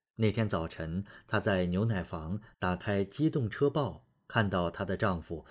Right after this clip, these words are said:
在第一次参加盛大的巴黎环城比赛中名列第三十，是多么高兴啊！她涨红了脸，大声笑了出来，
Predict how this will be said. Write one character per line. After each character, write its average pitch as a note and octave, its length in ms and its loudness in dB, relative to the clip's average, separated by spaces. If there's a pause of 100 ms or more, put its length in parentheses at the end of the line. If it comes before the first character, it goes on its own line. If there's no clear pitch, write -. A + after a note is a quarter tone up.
(160)
在 G#2 160 2
第 B2+ 240 0
一 E3+ 180 4
次 C#3 220 2
参 G2+ 240 0
加 G#2 180 2
盛 B2 380 0
大 G2+ 180 2
的 F#2 100 2
巴 A2+ 280 2
黎 G2+ 160 2
环 G2 280 -2
城 G#2+ 220 -2
比 E2 180 -4
赛 F#2 240 0
中 F#2+ 300 0 (180)
名 G2+ 300 2
列 B2+ 160 4
第 A2 180 0
三 D3 340 0
十， D#2+ 420 -6 (160)
是 F2+ 180 -2
多 C3 240 2
么 A2 140 0
高 F2+ 240 4
兴 F2 280 0
啊！ - 200 -12 (640)
她 G2+ 120 -2
涨 G2 220 2
红 F#2 220 -2
了 G2 80 2
脸， D#2 400 -6 (180)
大 F#2 220 2
声 F#2+ 200 -2
笑 A2 280 4
了 E2 120 -4
出 - 220 -6
来， - 220 -6